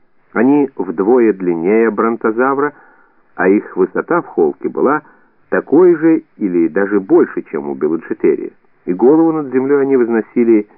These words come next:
не на восемь, а без малого на двенадцать метров. Считаю необходимым дать здесь небольшую справку. Некоторые современные палеонтологи считают, что Белоцетерий и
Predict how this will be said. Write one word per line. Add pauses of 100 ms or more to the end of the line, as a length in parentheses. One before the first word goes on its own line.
не
на
восемь,
а
без
малого
на
двенадцать
метров. (1600)
Считаю
необходимым
дать
здесь
небольшую
справку.
Некоторые
современные
палеонтологи (100)
считают,
что
Белоцетерий (680)
и